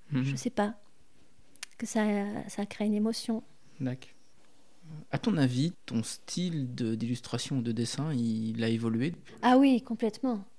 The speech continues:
Speaker 2: Ah oui, parce que j'ai, avec les jeux de cartes, ça a été, euh, très, euh, formateur, euh, de, de
Speaker 1: C'est-à-dire ?
Speaker 2: des jeux de cartes. Un jeu de cartes, en fait, t'as, euh, quarante-quatre cartes en général, ou un peu plus,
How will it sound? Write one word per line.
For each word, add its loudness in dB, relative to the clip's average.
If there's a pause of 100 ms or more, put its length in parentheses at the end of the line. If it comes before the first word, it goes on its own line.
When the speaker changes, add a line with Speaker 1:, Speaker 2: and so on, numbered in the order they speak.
(200)
Speaker 2:
Ah 0
oui, 4
parce -2
que -6
j'ai, -2
avec 0
les 2
jeux 0
de -4
cartes, 0
ça -2
a 6
été, 4
euh, 0
très, 2
euh, -6
formateur, 6 (180)
euh, 0 (460)
de, 0
de -6 (640)
Speaker 1:
C'est-à-dire ? 2
Speaker 2:
des 4
jeux 2
de -4
cartes. -2 (300)
Un 6
jeu 2
de -4
cartes, 2
en -2
fait, 2
t'as, 2
euh, -2
quarante-quatre 0
cartes -2
en 0
général, -2
ou -2
un -4
peu -6
plus, -2